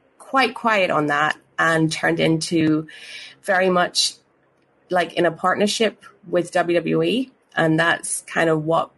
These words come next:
makes me quite uncomfortable about them. You know, it was, they've been in Parliament mentioning Clash of the Castle, and now, you know, they were giving th-, these quotes to the B B C about WrestleMania coming to London.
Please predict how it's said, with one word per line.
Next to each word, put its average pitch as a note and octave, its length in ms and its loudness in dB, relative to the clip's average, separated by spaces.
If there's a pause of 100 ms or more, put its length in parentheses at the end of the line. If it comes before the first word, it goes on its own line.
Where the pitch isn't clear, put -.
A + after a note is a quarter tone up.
(120)
makes F3+ 360 -2
me E3 100 2
quite D3+ 640 0 (480)
uncomfortable D#3+ 720 -2
about D#3+ 320 -4
them. E3+ 360 0
You - 60 -4
know, C#3 100 2
it - 200 -2
was, D3+ 400 -2 (840)
they've F#3 180 -2
been D3 460 2
in D#3 180 2
Parliament D#3+ 600 0 (100)
mentioning D#3 520 0
Clash D#3+ 340 -6
of D#3 60 -14
the D#3 80 -8
Castle, D3+ 640 -2
and D3+ 240 -2
now, D3+ 480 0 (100)
you F#3 120 -2
know, - 80 -4
they E3 200 0
were D3+ 220 2
giving D#3 540 0 (120)
th-, D#3+ 240 0
these E3 180 0
quotes D#3+ 340 -2
to D#3 120 -8
the D#3 80 -6 (120)
B D#3+ 140 0
B D#3 140 0
C D#3 540 -2
about D3+ 420 -2 (140)
WrestleMania D#3 640 0
coming D#3+ 260 -2
to - 140 -6
London. D3+ 480 0